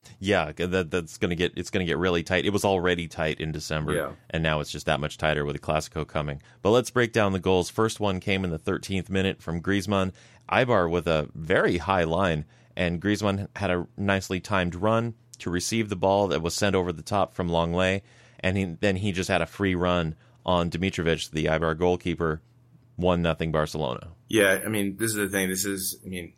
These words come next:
Speaker 2: you can't get any more direct than this, you know? <laughs>
Speaker 1: No.
Speaker 2: From one box to the other box, you know? And again, Griezmann, uh, I think his, especially in this match, is definitely adapting more for the left wing position.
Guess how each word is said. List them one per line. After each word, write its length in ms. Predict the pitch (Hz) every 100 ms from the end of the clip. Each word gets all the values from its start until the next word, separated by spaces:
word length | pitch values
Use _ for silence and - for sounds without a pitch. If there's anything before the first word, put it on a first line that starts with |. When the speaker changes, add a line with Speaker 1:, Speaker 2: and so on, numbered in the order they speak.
| -
Speaker 2:
you 120 | 98
can't 260 | - 95
get 140 | 98 87
any 140 | 92 95
more 160 | 90
direct 360 | 85 85 87 -
than 100 | 80
this, 320 | 82 76 - -
you 100 | 82
know? 180 | 82 85 - -
<laughs> 240 | 139 151
Speaker 1:
No. 220 | - 101 - 147 175 190
Speaker 2:
From 260 | - 120 101
one 220 | 113 117
box 320 | 107 104 -
to 100 | -
the 120 | 107 101
other 160 | 98
box, 360 | 90 80 90 -
you 80 | 92
know? 240 | 95 113 - - - -
And 320 | 101 101 98
again, 380 | 101 123 104 82 -
Griezmann, 840 | 95 98 110 120 113 110 107 113 - _ -
uh, 280 | 90 90 -
I 100 | 104
think 400 | - - 107 104
his, 360 | 104 92 - - -
especially 360 | 87 - - 104
in 60 |
this 120 | 92 92
match, 260 | 90 92
is 240 | - 90 - _ _ - 85 -
definitely 380 | 120 - 113 95
adapting 500 | 87 87 85 90 82
more 260 | 85 87
for 120 | 80 82
the 80 | 76
left 240 | 82 -
wing 140 | 87
position. 560 | 82 78 85 82 - 62